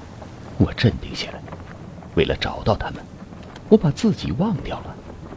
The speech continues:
一个小时里，我什么也看不见，只看见裸露的荒凉的大海。后来，一缕多变的阳光照射在海面上，把海面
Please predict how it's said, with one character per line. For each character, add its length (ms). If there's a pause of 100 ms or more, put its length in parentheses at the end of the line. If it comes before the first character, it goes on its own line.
(560)
一 120
个 100
小 260
时 220
里， 140 (540)
我 100
什 260
么 140
也 140
看 200
不 100
见， 160 (520)
只 240
看 260
见 220
裸 240
露 180
的 160 (180)
荒 380
凉 180
的 80
大 180
海。 340 (1160)
后 320
来， 160 (800)
一 120
缕 140
多 320
变 140
的 80
阳 220
光 300
照 320
射 160
在 100
海 260
面 280
上， 180 (360)
把 100
海 280
面 200